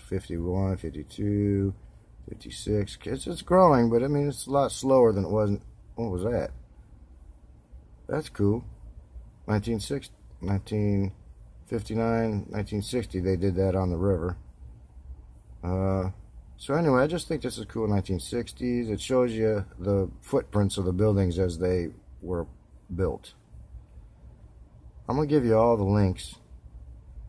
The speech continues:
Nineteen ninety, okay, let's see what happens after two thousand and one. Two thousand, two thousand and one.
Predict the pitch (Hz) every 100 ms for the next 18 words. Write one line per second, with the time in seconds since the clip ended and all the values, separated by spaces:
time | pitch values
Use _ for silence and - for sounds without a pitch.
0 | - - 87 - 95 92 92 98 110 113
1 | 135 127 120 113 104 104 101 90 107 95
2 | 98 92 90 85 90 78 73 69 - -
3 | - - - - - - - - - -
4 | - - - - - - - - - -
5 | - - - - - - - - - -
6 | - - 80 92 92 92 95 95 - -
7 | - - - - - 78 85 82 82 82
8 | 90 95 95 95